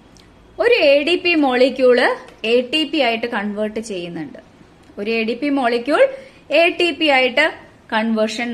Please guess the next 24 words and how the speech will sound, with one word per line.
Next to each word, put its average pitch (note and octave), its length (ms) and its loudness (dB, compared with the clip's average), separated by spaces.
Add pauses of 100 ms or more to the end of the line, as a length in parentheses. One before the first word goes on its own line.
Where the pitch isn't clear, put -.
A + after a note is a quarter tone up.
നടക്കുന്നുണ്ട്. F#3 560 -12 (680)
അപ്പൊ A3+ 180 -10
നമുക്ക് B3 260 0 (520)
ഒരു C#4+ 100 2
എ C4+ 140 6 (180)
ടി E4+ 100 0 (140)
പിയും F4 260 2
കിട്ടുന്നുണ്ട്, C4 520 -2 (460)
ഒരു A#3+ 100 0 (140)
എൻ A#3 100 -4 (140)
എ D4 140 2
ഡി A#3+ 100 -2 (100)
പി B3 80 -6 (100)
എച്ച് A#3+ 220 -8
മോളിക്യൂളും G#3 560 -4 (480)
നോൺ C#4 160 0 (120)
സൈക്ലിക് D4+ 520 -2
electron B3+ 440 -2
transport A3+ 560 -4
വഴി C#4 160 -2 (580)
കിട്ടും. C4 260 -8 (2500)
നമുക്ക് C4+ 280 -4
ഒന്നുകൂടെ C#4 320 -2 (100)
പറഞ്ഞു C4+ 240 -2